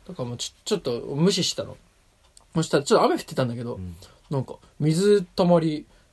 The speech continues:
Speaker 1: こうバシャーって
Speaker 2: ええ。
Speaker 1: 蹴られて、その持ってる、そのミサンガで、なんか顔、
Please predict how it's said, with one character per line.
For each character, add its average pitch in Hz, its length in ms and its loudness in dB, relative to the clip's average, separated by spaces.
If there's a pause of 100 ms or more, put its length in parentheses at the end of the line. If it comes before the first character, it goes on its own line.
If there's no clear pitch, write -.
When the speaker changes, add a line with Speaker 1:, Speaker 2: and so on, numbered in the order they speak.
(180)
Speaker 1:
こ - 60 -8
う 175 120 -10
バ 196 80 2
シ 220 120 4
ャ 180 140 0
ー - 0 -
っ - 20 -12
て - 180 -14
Speaker 2:
え 180 460 6
え。 - 20 0
Speaker 1:
蹴 180 80 6
ら 175 140 8
れ 151 80 2
て、 120 400 0
そ 143 120 -2
の 147 40 -2
持 180 240 6
っ 220 60 0
て - 120 0
る、 135 400 0 (300)
そ - 100 -6
の 147 60 -2
ミ 151 80 -4
サ 170 160 2
ン 143 80 -2
ガ 123 100 -2
で、 110 240 -6 (180)
な 143 80 -6
ん - 40 -6
か 120 60 -12
顔、 151 420 2